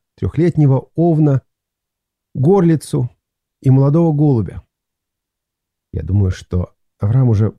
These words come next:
понял, что происходит. Это,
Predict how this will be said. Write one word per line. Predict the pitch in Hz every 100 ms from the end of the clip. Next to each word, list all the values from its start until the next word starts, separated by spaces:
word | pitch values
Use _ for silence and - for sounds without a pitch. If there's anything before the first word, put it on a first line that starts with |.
| -
понял, | 147 117 82
что | - 85
происходит. | - 80 - - _ _ _ _ _ _ _ _ _ _ _ _ _ _ _ _ _
Это, | - 120 - 117